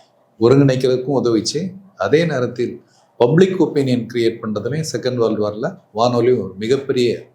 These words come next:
பங்கை உருவாக்குச்சு. பி பி சி வந்து வின்ஸ்டன் சர்ச்சிலுடைய உரைகளை ஒலிபரப்பி ஒரு மிகப்பெரிய தாக்கத்தை உருவாக்குச்சு. அதே போல அமெரிக்க ஜனாதிபதி பிராங்க்லின் டி ரூஸ்வெல்ட் அவர் வந்து அமெரிக்கர்களுக்கு தன்னுடைய வானொலி உரைகள் மூலம்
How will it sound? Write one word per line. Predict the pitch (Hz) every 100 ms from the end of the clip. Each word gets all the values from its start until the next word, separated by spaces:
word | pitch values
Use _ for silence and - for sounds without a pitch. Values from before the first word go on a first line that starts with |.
| -
பங்கை | 107 117
உருவாக்குச்சு. | 101 92 90 - - - - _ _ _ 104
பி | 143
பி | 147 151
சி | -
வந்து | 117 123 147
வின்ஸ்டன் | 120 135 - 151 143
சர்ச்சிலுடைய | 127 - 120 113 107 98 90 - _ _
உரைகளை | 110 110 107 110 120 120 - _
ஒலிபரப்பி | 113 120 113 104 - 131
ஒரு | 110 98
மிகப்பெரிய | 104 113 117 107 104
தாக்கத்தை | 104 107 113 104
உருவாக்குச்சு. | 98 92 90 98 - 107 113 _ -
அதே | 123 147
போல | 143 107 92
அமெரிக்க | 117 151 - - 131 101
ஜனாதிபதி | 98 113 113 107 101 95 - - -
பிராங்க்லின் | 117 123 127 139 139 - - 107
டி | 101 131
ரூஸ்வெல்ட் | 117 113 - 120 90 - - _ _ _ -
அவர் | 107 123
வந்து | 117 123 139 110 87 - _ _ _
அமெரிக்கர்களுக்கு | 98 123 127 127 113 107 104 101 -
தன்னுடைய | - 107 98 95
வானொலி | 101 120 120 113
உரைகள் | 101 110 110 107
மூலம் | 98 101 110 -